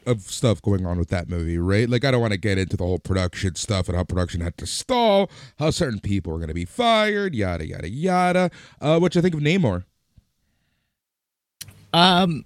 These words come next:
Speaker 2: I thought he was pretty good. He came across as a bit,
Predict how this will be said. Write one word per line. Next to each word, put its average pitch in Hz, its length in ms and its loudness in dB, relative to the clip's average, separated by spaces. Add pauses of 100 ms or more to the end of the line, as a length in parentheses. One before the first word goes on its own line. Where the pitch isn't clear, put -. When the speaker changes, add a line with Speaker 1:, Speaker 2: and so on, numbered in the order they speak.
(440)
Speaker 2:
I 143 40 0
thought 180 120 6
he 196 60 8
was 175 120 4
pretty 160 240 0
good. 120 360 4
He 107 120 0 (280)
came 135 260 -2
across 123 480 -2
as 107 140 -6
a 107 40 -2
bit, - 480 0